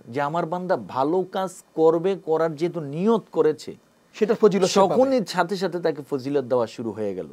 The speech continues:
Speaker 1: এবং যখন কাজটাকে, উম, সে সংগঠিত করে ফেলবে, মানে সম্মেলনে যাবে, সেখান থেকে ফায়েজাত বারাকাত নিয়ে সে আসবে,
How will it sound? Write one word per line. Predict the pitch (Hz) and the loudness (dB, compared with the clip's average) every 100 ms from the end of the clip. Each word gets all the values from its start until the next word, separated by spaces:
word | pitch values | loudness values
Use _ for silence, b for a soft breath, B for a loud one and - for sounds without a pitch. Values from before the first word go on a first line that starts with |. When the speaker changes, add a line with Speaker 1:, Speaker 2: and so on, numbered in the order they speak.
| - _ B B | -20 _ B B
Speaker 1:
এবং | - 151 190 | 0 2 2
যখন | 180 180 | -2 -4
কাজটাকে, | 185 170 - 165 202 190 | -6 -8 -6 -8 -8 -10
উম, | 156 156 139 123 | -14 -10 -8 -8
সে | 120 143 | -8 -8
সংগঠিত | - - 190 196 208 202 | -10 -4 2 4 2 0
করে | 165 147 120 | 2 2 2
ফেলবে, | 110 82 87 _ _ _ - | -2 -8 -14 _ _ _ -10
মানে | 131 | -8
সম্মেলনে | 135 151 147 143 143 | -8 -4 0 0 -2
যাবে, | 127 120 113 120 123 - _ b b b | -2 -2 0 0 -4 -6 _ b b b
সেখান | - 131 131 123 | -8 -6 -4 -6
থেকে | 117 120 | -4 -4
ফায়েজাত | - 127 120 123 | 0 0 2 -2
বারাকাত | 95 92 117 135 135 117 | -4 -4 0 0 -2 -6
নিয়ে | 117 120 113 113 _ _ - | -8 -8 -8 -10 _ _ -10
সে | 123 | -8
আসবে, | 110 120 | -8 -10